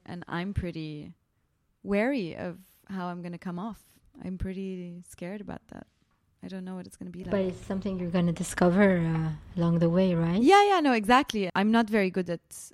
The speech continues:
Speaker 1: pretending to be something I'm not, so they're either gonna take me or not. What you see is what you get, but I'm definitely, it's something in the back of my mind right now.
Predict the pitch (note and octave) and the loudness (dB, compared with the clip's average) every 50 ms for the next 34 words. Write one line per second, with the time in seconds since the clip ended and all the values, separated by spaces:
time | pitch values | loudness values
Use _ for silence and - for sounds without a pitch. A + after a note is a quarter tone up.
0 | - - - G3+ - - E3 D#3 D3 D#3+ D#3 D3+ - - - D#3+ D3 - D#3 D#3 | -10 -6 -4 -4 -2 -4 -6 -6 -6 -8 -10 -10 -10 -10 -10 -8 -8 -8 -8 -10
1 | - D#3+ D#3 D3 C#3+ D3 D3 C#3+ C3+ C#3+ D#3 F#3+ - - - - E3 D3+ D3 D#3 | -10 -8 -8 -8 -8 -6 -6 -4 -4 -4 -4 -6 -10 -12 -10 -8 -8 -6 -6 -6
2 | D3+ - D#3 D#3+ - E3 D#3+ D#3+ D#3+ D3 D3 - F3 D3+ - - - D#3+ D#3 D3+ | -8 -8 -8 -8 -8 -8 -10 -10 -10 -10 -8 -8 -8 -8 -10 -10 -12 -10 -8 -8
3 | D3+ D3 C#3+ C#3+ C#3+ C#3+ C#3+ D3+ A3+ C4+ _ _ - - _ - F3 G#3 - G#3+ | -8 -8 -8 -8 -6 -6 -6 -4 -6 -8 _ _ -20 -20 _ -10 -8 -6 -4 -2
4 | G#3+ G3+ - - A3 A3+ A3 G3+ F#3+ G3+ D#3+ - F3 E3+ F3+ F3 F3 G3 - - | -4 -4 -4 -4 -4 -4 -4 -2 -4 -4 -4 -4 -4 -2 -2 -2 -2 -2 -4 -4
5 | - F3+ E3+ E3+ E3+ E3 E3 E3 D#3+ - - F#3 F#3 - - F#3 - - - D#3 | -6 -6 -4 -6 -8 -10 -10 -12 -12 -10 -8 -8 -8 -8 -10 -12 -12 -12 -10 -8
6 | D#3 D3+ D3+ D3+ - - - - - - - F3 E3 - E3+ D#3+ D3+ D3+ D3 C#3+ | -8 -8 -8 -8 -10 -12 -16 -18 -16 -14 -14 -14 -12 -12 -12 -12 -12 -12 -10 -12
7 | C#3+ D#3 - E3 D#3 E3 - D3+ D3 D3 D3 - - - - - - - - - | -12 -12 -14 -16 -16 -16 -14 -14 -12 -14 -14 -14 -14 -16 -16 -16 -16 -16 -16 -16
8 | - | -16